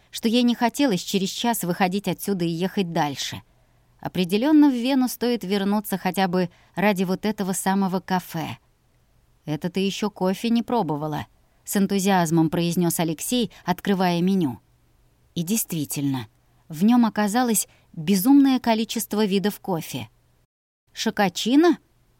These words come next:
водя пальцем по строчкам, спросила Тася. «Это ещё что такое?» «Кофе с шоколадом. Но я бы тебе порекомендовал меланж, традиционный венский напиток».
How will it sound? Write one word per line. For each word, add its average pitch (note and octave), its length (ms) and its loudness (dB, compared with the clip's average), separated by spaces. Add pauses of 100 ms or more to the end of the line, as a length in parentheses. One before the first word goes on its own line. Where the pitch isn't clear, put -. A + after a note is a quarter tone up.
(160)
водя F#3+ 340 2
пальцем F3 420 0
по F3+ 140 0
строчкам, A3+ 500 -2
спросила G#3 560 -2
Тася. C3+ 500 -4 (680)
«Это B3+ 240 0
ещё F3+ 240 0
что - 180 -4
такое?» D#3 540 -2 (720)
«Кофе G3+ 340 0
с C4+ 40 -2
шоколадом. F3+ 800 0 (440)
Но F3+ 120 0
я F#3+ 180 2
бы F#3+ 100 0
тебе F#3 240 0
порекомендовал F#3 880 2 (180)
меланж, G3+ 760 0 (180)
традиционный G#3 720 0
венский F#3 420 0
напиток». F3 600 -4